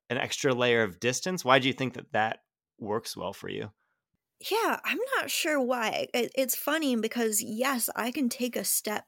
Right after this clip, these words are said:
Speaker 2: back and look at it, but there's something about taking a picture on my phone and I can look at that picture. And maybe it's because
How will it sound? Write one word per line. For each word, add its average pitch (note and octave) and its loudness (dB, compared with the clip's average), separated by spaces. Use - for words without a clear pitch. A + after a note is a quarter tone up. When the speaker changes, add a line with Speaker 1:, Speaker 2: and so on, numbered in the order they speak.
Speaker 2:
back G#3 -4
and A3 2
look G3 -6
at - -2
it, F#3 -2
but A3 -8
there's G#3+ -4
something B3+ -2
about G#3+ -2
taking A#3+ -2
a A#3+ -4
picture - -2
on G3+ -2
my G3 -2
phone F#3+ -2
and G#3 0
I G3+ 4
can G3+ -2
look G3+ -2
at G#3+ 0
that - -2
picture. F#3 0
And A3 0
maybe C4+ 2
it's C#4 -2
because A3 0